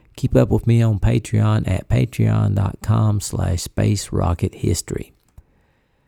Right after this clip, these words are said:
As usual, I have a few afterthoughts. As always, I apologize for my mispronunciations. Well,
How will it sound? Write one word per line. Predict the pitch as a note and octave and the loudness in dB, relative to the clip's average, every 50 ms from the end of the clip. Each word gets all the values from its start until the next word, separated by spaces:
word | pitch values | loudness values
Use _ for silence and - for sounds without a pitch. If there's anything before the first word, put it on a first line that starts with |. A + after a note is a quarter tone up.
| _ _ _ _ _ _ _ - | _ _ _ _ _ _ _ 0
As | - A2 A2 G#2 G2 F2 E2+ | 2 2 4 4 2 2 2
usual, | G2 G#2+ A2+ A#2+ C3+ C#3+ - - | 2 2 2 0 0 0 0 0
I | G2 E2 | 0 2
have | F2 G2+ F#2+ F2 | 2 2 2 2
a | F2 F2 D#2+ D2+ | 0 0 -2 -2
few | - - - D2 - B2+ - | -2 -2 2 2 2 2 2
afterthoughts. | - G2+ A2+ A#2 A2 - - F#2 D#2 - F#2+ A#2+ D3+ - - - - - - - _ _ _ _ _ _ _ _ _ - - _ _ _ _ _ _ _ _ - | 0 0 2 2 2 2 0 -2 0 0 2 2 2 0 -2 -4 -10 -14 -14 -16 _ _ _ _ _ _ _ _ _ -20 -20 _ _ _ _ _ _ _ _ -2
As | - A2+ G2 | 0 2 4
always, | A2 G#2+ F#2+ F#2 F#2 F2+ F2 | 4 4 2 2 0 0 0
I | F2+ F2 F2 F2+ F#2 | 0 0 0 0 -2
apologize | F2 - G2 G2 F#2 F2+ D#2+ F2 F2+ E2+ E2+ E2 | -2 -2 0 0 0 0 0 0 0 0 -2 -2
for | - F#2 | -2 -2
my | F2+ E2+ E2 D#2+ E2 | -2 0 0 0 0
mispronunciations. | E2 E2 F2 F2 - - - E2 E2+ F2 F2+ - - - - E2 F2 F#2+ F2+ - - - F2 - - - - - _ _ _ _ _ - _ _ _ _ _ _ _ _ _ _ _ _ _ _ _ _ _ _ _ _ _ | 0 0 0 -2 0 0 0 0 2 0 -2 -4 -4 -6 -4 -2 -2 -2 -2 -4 -4 -6 -8 -8 -12 -14 -18 -20 _ _ _ _ _ -20 _ _ _ _ _ _ _ _ _ _ _ _ _ _ _ _ _ _ _ _ _
Well, | - G#2 A#2+ D3+ E3 E3 | 0 2 4 4 4 2